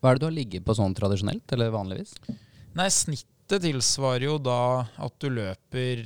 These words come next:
Speaker 2: s-, kan det være seks mil da? Skal vi se, hvis du har løpt, så femtito uker da, eh, da løper du jo to hundre og seksti kilometer, nei, to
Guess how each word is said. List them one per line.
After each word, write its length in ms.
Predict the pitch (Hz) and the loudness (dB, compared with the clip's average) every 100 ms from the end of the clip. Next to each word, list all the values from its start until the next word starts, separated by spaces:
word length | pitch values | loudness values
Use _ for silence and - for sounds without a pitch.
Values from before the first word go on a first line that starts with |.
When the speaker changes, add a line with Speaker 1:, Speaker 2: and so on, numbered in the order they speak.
| 113 | -6
Speaker 2:
s-, 520 | 104 - - - - | -4 -2 -2 -2 -6
kan 160 | - 127 | -6 -6
det 80 | 120 | -4
være 120 | 117 | -2
seks 460 | - 135 - - - | -4 -6 -6 -4 -4
mil 120 | 120 147 | -2 -2
da? 40 | |
Skal 80 | 139 | -2
vi 40 | 131 | -2
se, 40 | 139 | -2
hvis 60 | |
du 40 | 131 | -2
har 80 | |
løpt, 340 | 131 - - - _ - - - - - _ | -2 -4 -10 -18 _ -20 -20 -20 -20 -20 _
så 160 | - 156 _ _ _ - | -8 -8 _ _ _ -10
femtito 600 | - 143 165 - - 139 135 | -4 -4 -6 -6 -4 -2 -2
uker 180 | - 156 | 0 2
da, 60 | 139 - - 147 | 2 -2 -12 -4
eh, 300 | 131 127 123 | -2 0 0
da 120 | 127 | 0
løper 160 | 123 110 | -2 -2
du 60 | 127 | -6
jo 60 | - | -4
to 120 | 123 | -6
hundre 160 | 117 120 | -4 -4
og 20 | |
seksti 380 | 117 - - 107 | -4 -6 -6 -6
kilometer, 800 | 113 107 107 - 123 113 117 117 123 | -6 -6 -8 -8 -6 -4 -4 -4 -2
nei, 120 | 131 127 123 120 117 | -2 0 0 -2 -2
to 80 | 117 | -4